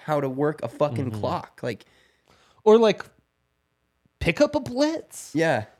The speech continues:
Speaker 2: I
Speaker 1: just
Speaker 2: keep talking about,
Speaker 1: situational
Speaker 2: there's, like,
Speaker 1: awareness.
Speaker 2: five different quarterbacks, different O linemen, different play callers. They,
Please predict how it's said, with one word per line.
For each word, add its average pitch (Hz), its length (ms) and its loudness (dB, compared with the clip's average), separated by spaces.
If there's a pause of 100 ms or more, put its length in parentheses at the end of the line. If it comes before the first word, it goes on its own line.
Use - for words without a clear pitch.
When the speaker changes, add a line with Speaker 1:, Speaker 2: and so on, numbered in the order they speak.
(120)
Speaker 2:
I 170 40 4
Speaker 1:
just 220 100 2
Speaker 2:
keep 233 180 4
talking 262 300 6
about, 247 140 4
Speaker 1:
situational 226 100 2
Speaker 2:
there's, 240 140 4
like, 240 160 6
Speaker 1:
awareness. - 180 -8
Speaker 2:
five 180 340 2
different 180 320 0
quarterbacks, 226 540 2
different 214 280 0
O 220 140 2
linemen, 214 400 -2
different 202 340 -4
play 220 180 0
callers. 180 380 0 (320)
They, 214 140 2